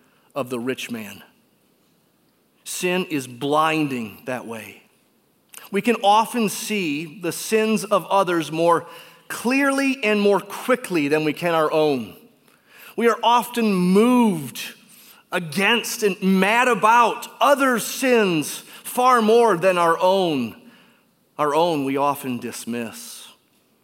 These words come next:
We often are indifferent to,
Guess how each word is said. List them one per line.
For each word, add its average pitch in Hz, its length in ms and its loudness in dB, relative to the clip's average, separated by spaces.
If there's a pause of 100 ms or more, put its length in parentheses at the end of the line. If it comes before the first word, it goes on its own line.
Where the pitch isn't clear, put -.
(440)
We 123 120 -10
often 110 560 -8 (580)
are 117 140 -6
indifferent 110 540 -8
to, 107 400 -14